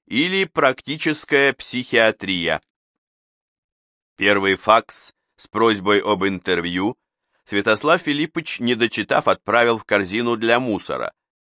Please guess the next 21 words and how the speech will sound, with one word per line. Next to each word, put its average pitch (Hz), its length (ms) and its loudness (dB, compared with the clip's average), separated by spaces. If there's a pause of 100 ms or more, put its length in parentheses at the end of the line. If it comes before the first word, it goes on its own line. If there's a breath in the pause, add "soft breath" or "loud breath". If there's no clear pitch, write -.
(240)
"Тоже 107 400 6
мне! 92 380 0 (340)
Нашли 117 500 0
телезвезду!" 95 920 0 (720)
подумал 98 440 0
он, 165 240 2 (280)
и 90 80 -8
хорошо 110 420 2
зная 120 360 2
настырность 113 720 -2
телевизионщиков, 107 1120 -2 (300)
приказал 131 460 2
секретарю 131 600 -2
не 143 180 0
соединять 143 720 0
его 160 180 0
ни 147 120 0
с 127 120 -8
кем 123 220 0
из 117 120 -2
корреспондентов, 101 1000 -2